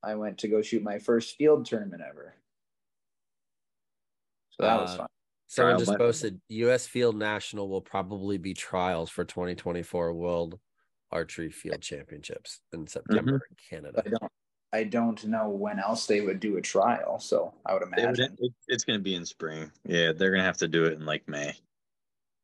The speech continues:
Speaker 3: probably May, June.
Speaker 2: Um, well, hey, maybe we can bring, uh, field
Speaker 1: I
Speaker 2: trials
Speaker 1: will
Speaker 2: to the East Coast.
Speaker 1: I will be
Speaker 3: Yeah.
Speaker 1: trying team.
Speaker 3: I don't,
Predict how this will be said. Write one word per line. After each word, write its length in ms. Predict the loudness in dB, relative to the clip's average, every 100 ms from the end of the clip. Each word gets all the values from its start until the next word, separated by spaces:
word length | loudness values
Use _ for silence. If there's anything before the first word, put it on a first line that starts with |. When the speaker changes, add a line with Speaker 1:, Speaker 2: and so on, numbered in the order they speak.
| _ _ -2
Speaker 3:
probably 400 | 4 6 6 4 -4 _ _ _ 0
May, 180 | 2 4
June. 280 | 4 4 2 -4 _ _ _ -20 _ _ _ _ _ _ _ _ _ _ -20 -20 _ _ -20 -20 _ _ -4
Speaker 2:
Um, 520 | 0 0 -2 -4 -10 -16 _ _ _ -2
well, 240 | 0 0 _ _ _ _ _ _
hey, 220 | -2 0 0
maybe 200 | -2 0
we 140 | 2 2
can 140 | 2
bring, 280 | 2 0 -2 -6
uh, 260 | -6 -6 -8 _ _ _ _ _
field 280 | -6 -2 0
Speaker 1:
I 20 |
Speaker 2:
trials 300 | 2 4 4
Speaker 1:
will 60 | 2
Speaker 2:
to 120 | -10 -14
the 60 |
East 280 | -10 -8 0
Coast. 400 | 4 4 2 -12 -20 _ _ _ _ _ _ -20 -20 _ _
Speaker 1:
I 120 | 2 4
will 120 | 6
be 80 | 6
Speaker 3:
Yeah. 80 | 6
Speaker 1:
trying 280 | 4 0 -4 _ _ _ _
team. 340 | -16 -16 -12 2
Speaker 3:
I 20 |
don't, 160 | 4 4